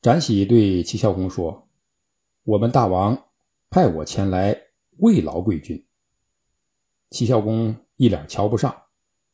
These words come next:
说：“你们鲁国人害怕了吗？那意思是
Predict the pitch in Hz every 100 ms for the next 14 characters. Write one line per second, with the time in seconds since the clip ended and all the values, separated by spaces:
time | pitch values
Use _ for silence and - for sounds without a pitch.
0 | _ - 95 87 - _ _ _ _ _
1 | - 101 98 107 117 107 82 95 95 104
2 | 107 95 - 92 73 - - _ _ _
3 | _ _ _ - 107 135 107 - 107 87
4 | -